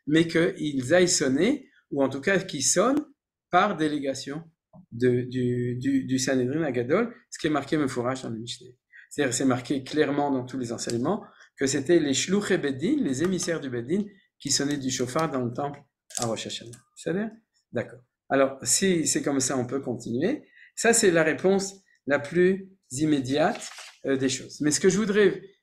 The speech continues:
il y a énormément de, comme toute la Torah, de manières de développer les choses. Comme cette année, j'ai eu un chidouche, donc je vais vous donner mon chidouche de cette année, c'est-à-dire, et Bezrat Hashem,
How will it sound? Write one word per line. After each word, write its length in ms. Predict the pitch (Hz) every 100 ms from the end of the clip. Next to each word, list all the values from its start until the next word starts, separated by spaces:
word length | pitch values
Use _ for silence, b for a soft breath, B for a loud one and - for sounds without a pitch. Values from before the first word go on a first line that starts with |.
| -
il 80 | 160
y 60 |
a 180 | 165 -
énormément 580 | 240 240 220 180 175 196
de, 320 | 175 147 135
comme 280 | 127 147 139
toute 180 | 160 190
la 100 | 160
Torah, 420 | - 135 160 190
de 140 | 143 143
manières 320 | 143 151 160
de 100 | 135
développer 400 | 135 147 131 139
les 100 | 117
choses. 340 | - 160 190 b b b
Comme 180 | - 170
cette 220 | 160 175
année, 260 | 170 160 156
j'ai 160 | 135 135
eu 140 | 135
un 100 | 120
chidouche, 500 | - 120 123 262 - b b b -
donc 140 | 151
je 100 | 143
vais 60 | 139
vous 80 |
donner 440 | 143 147 151 135 -
mon 200 | 127 151
chidouche 360 | - 156 165 160
de 100 | 151
cette 220 | 151 143
année, 280 | 131 170 302
c'est-à-dire, 380 | - 151 196 294 B B B B
et 120 | 143
Bezrat 360 | 127 135 151 151
Hashem, 460 | 151 175 160 131